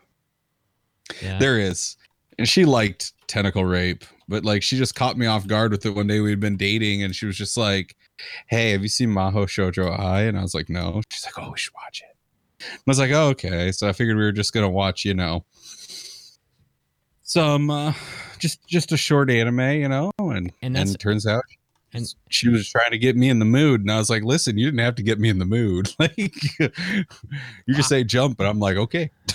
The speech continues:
Speaker 1: It's like, "You don't, you don't, you don't have to get me in the mood. I am a man, okay? I have a, I have a penis."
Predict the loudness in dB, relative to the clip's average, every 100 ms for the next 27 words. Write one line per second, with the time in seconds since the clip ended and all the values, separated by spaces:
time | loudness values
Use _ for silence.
0 | -10 -8 -4 -2 -2 -2 -2 -2 -2 -2
1 | -2 -4 -4 -2 -2 0 -2 -2 -2 0
2 | 0 -2 -6 -8 -12 -14 -14 -8 -6 -4
3 | -6 -10 _ _ -8 -2 0 -2 -6 -6
4 | -6 -6 -6 -8 -8 -8 -12